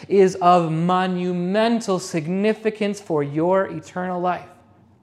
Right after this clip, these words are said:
And so he says, "See what great love the Father has lavished on us," except, I, I know you guys love it when I do this. I'm not gonna disappoint you today. I know you love it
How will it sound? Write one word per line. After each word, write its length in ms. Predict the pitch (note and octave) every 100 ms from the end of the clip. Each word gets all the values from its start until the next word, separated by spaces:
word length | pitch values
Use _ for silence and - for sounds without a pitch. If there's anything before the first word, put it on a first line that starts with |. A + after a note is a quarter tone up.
| _ _ _ _ _ _ _ _ _ _ _ _ _ _ _ _ _ _ _ _ _
And 100 | C3
so 100 | B2+
he 80 | C3
says, 240 | C3+ D#3
"See 600 | - - F#3 E3+ D3+ B2+ - - _ _ _ _ - - -
what 260 | E3+ D#3+
great 680 | B2+ D3 E3 G3 G#3 G#3 - - - -
love 520 | E3 F3 G3+ G3+ G3 F#3
the 120 | G3
Father 420 | G#3 G3 G3 G3+
has 220 | G3+ F#3
lavished 680 | F3+ G3 G#3+ A3 A3 A3 A3
on 240 | G#3 G#3+
us," 220 | A3 G#3+ G#3+
except, 460 | G#3+ A3+ A3+ - - - -
I, 220 | D3+ B2+
I 20 |
know 100 | B2+
you 140 | C3+
guys 260 | C3+ C#3+ C#3
love 200 | C#3 D3
it 60 | D#3
when 200 | E3 E3
I 160 | D#3+
do 180 | D#3+ F3+
this. 260 | E3+ E3+ D#3+
I'm 100 | C#3+
not 220 | C#3 C3+
gonna 140 | D#3
disappoint 520 | D3+ E3 E3+ F3 E3+
you 100 | E3
today. 360 | E3 D3+ F3 F3
I 40 |
know 100 | D#3+
you 220 | D#3 D#3 E3
love 240 | A3+
it 100 | G#3